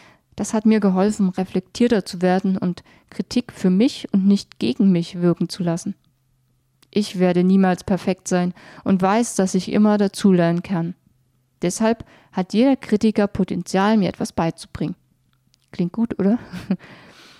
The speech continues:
Und wenn ich manchmal nicht einschätzen kann, ob die Kritik gerechtfertigt ist oder nicht,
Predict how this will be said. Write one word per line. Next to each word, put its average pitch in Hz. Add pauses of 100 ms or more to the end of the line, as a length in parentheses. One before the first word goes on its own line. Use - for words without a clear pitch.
(580)
Und 208
wenn 233
ich 254
manchmal 226
nicht 220
einschätzen 226
kann, 202
ob -
die 202
Kritik -
gerechtfertigt 196
ist -
oder 185
nicht, 240